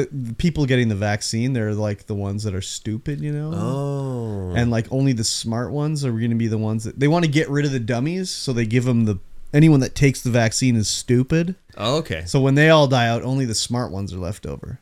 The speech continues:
Speaker 1: And they're the
Speaker 2: Ah.
Speaker 1: guys that have the "Fuck Trudeau" stickers on their trucks. So you
Speaker 2: Yes.
Speaker 1: know they're smart.
Speaker 2: You know they're smart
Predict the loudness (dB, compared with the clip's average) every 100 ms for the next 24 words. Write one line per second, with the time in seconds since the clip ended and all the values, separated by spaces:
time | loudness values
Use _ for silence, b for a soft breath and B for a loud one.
0 | -8 2 4 6 6 4 4 4 2 0
1 | 0 -2 -4 -4 -4 -6 -6 -2 0 -2
2 | -6 -12 -14 -12 -12 -14 -12 -14 -10 -2
3 | 2 4 6 6 4 -2 -8 -10 -10 -4
4 | 0 2 6 8 8 6 2 2 -2 -2
5 | -4